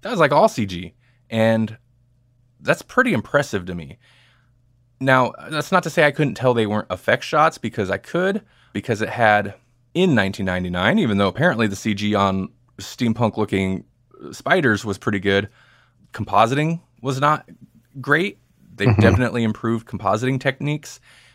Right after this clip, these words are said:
Speaker 1: Anytime Will Smith or, uh, Kevin Kline are composited against a background, you can tell because they have, like, that soft kind of blur around them.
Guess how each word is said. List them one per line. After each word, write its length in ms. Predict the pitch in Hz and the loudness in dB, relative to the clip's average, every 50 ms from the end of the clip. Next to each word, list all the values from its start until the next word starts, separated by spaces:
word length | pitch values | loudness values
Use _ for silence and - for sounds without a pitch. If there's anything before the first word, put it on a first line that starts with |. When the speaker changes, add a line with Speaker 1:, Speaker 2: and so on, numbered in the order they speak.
| _ _ - | _ _ 0
Speaker 1:
Anytime 920 | 127 127 135 139 135 - 143 127 120 110 110 110 110 104 104 107 110 - _ _ _ _ _ - | 2 2 2 2 0 0 2 2 4 4 4 4 2 0 -2 -2 -6 -8 _ _ _ _ _ -6
Will 160 | 107 127 131 | -4 -4 -4
Smith 460 | 131 - 123 110 110 107 - - - _ _ _ _ _ _ _ _ - | -2 -2 0 0 0 0 -2 -6 -18 _ _ _ _ _ _ _ _ -6
or, 400 | 101 95 95 98 95 95 92 95 | -4 -2 0 2 2 2 2 2
uh, 340 | 92 92 92 92 95 92 - - - _ _ _ _ _ _ | 2 2 2 2 2 0 -2 -4 -10 _ _ _ _ _ _
Kevin 200 | - 147 147 156 | -4 -2 -2 -2
Kline 380 | 139 - 143 127 123 120 117 117 | -2 0 2 2 4 4 2 0
are 540 | - - 107 104 101 101 101 98 98 98 101 - | 0 0 2 2 4 4 2 2 0 -2 -4 -6
composited 520 | - - 101 - 110 110 104 113 110 107 | -8 -4 0 2 2 2 2 -2 -6 -4
against 300 | 110 107 110 110 - - | -2 0 0 0 -2 -2
a 40 | 110 | 0
background, 680 | 98 98 98 95 - 101 98 98 95 95 95 92 95 | 2 4 2 2 0 -2 -2 -2 -2 -2 -4 -6 -4
you 80 | 101 98 | -6 -4
can 140 | - 104 95 | -4 -4 -6
tell 320 | - - 123 117 117 117 113 | -2 0 2 2 2 2 0
because 340 | 104 104 92 - 101 92 87 | -2 -6 -8 -6 -6 -6 -6
they 80 | 101 | -4
have, 220 | 95 101 101 95 90 | -2 -2 -2 -2 -2
like, 140 | 95 90 - | -4 -4 -4
that 180 | 98 65 - | -6 -6 -8
soft 460 | - - - 104 98 104 101 - - - | -10 -4 0 2 2 2 2 -2 -8 -12
kind 200 | - 117 104 101 | -8 -6 -4 -4
of 120 | 101 95 | -6 -6
blur 380 | 98 95 95 101 98 95 92 90 | -6 -4 -2 0 0 0 -2 -2
around 440 | - 87 87 87 87 85 85 85 65 | -4 -6 -6 -6 -6 -6 -8 -8 -10
them. 240 | 78 58 67 90 | -12 -12 -12 -14